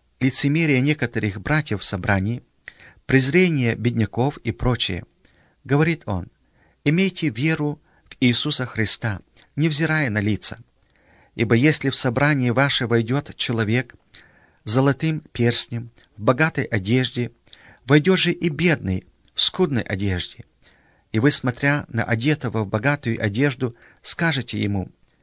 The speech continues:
"Тебе хорошо сесть здесь", а бедному скажете: "Ты стань там", или: "Садись здесь, у ног моих", то не пересуживаете ли вы в себе?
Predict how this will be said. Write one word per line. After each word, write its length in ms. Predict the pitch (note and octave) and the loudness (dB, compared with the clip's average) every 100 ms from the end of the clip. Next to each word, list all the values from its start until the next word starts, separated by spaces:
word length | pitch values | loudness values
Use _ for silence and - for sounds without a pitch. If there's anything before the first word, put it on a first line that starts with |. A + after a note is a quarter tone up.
| _ _ _ | _ _ _
"Тебе 320 | - F#2+ C#3+ | -4 0 0
хорошо 440 | - B2 A#2+ - | 0 -2 -2 -2
сесть 300 | B2+ - G#2+ | 0 0 0
здесь", 480 | F#2+ A#2+ C#3 A#2+ - - _ _ _ _ _ _ | -2 -2 -2 -2 -6 -10 _ _ _ _ _ _
а 80 | A#2+ | 0
бедному 420 | G#2 B2+ A#2+ A2+ | 0 0 -2 -2
скажете: 640 | A2+ - A#2+ A#2 A2 A#2+ A2+ _ _ _ _ | -4 -2 -2 -2 -4 -8 -10 _ _ _ _
"Ты 160 | - B2 | -4 -2
стань 400 | - - G#2+ G2+ - | -2 -2 -4 -4 -6
там", 340 | D#3+ D3+ G2 - _ _ _ _ _ - | -4 -2 -4 -10 _ _ _ _ _ 0
или: 200 | C3+ C#3+ | 2 4
"Садись 380 | - B2 C3 | 2 2 0
здесь, 440 | A#2 C3 A#2+ - - _ _ _ _ | 0 0 0 0 -4 _ _ _ _
у 80 | A#2+ | 0
ног 320 | C3 E3 - | 0 -2 -4
моих", 320 | F#2+ F2 F2 _ _ _ _ _ - _ _ _ _ | -6 -6 -10 _ _ _ _ _ -20 _ _ _ _
то 160 | D#3 - | -2 0
не 160 | D#3 | -4
пересуживаете 1040 | D#3 D#3 D3+ - F#3 D#3+ C#3+ A#2 A2+ - A2 | -2 -2 0 0 -2 -2 -2 -2 -2 -4 -4
ли 100 | G2+ | -2
вы 160 | A2+ | -2
в 80 | B2+ | -2
себе? 400 | - G#2 G2+ F2+ | -2 -2 -4 -6